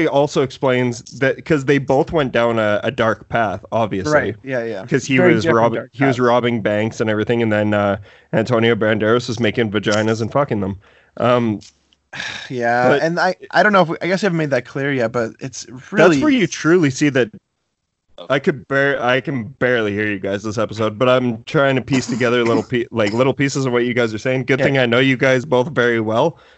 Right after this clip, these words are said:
Speaker 1: so I can piece together what you guys are sort of <laughs> saying.
Speaker 2: Okay, fair enough.
Speaker 1: Um,
Speaker 2: Whatever. I'm,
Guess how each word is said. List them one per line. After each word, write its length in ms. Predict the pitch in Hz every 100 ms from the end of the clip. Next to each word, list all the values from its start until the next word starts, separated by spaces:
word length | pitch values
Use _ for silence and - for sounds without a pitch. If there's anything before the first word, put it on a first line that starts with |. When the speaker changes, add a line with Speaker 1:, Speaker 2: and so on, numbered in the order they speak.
| _
Speaker 1:
so 160 | - 139
I 60 |
can 160 | 131 117
piece 200 | 131 127
together 360 | - 123 127 123
what 140 | 117
you 80 | 110
guys 240 | 117 110
are 40 | 107
sort 240 | 139 123
of 80 | -
<laughs> 20 |
saying. 420 | - - 156 190 - -
Speaker 2:
Okay, 180 | 202 156
fair 200 | 214 190
enough. 140 | 135
Speaker 1:
Um, 280 | 127 120 113
Speaker 2:
Whatever. 320 | 143 165 160
I'm, 300 | 185 202 202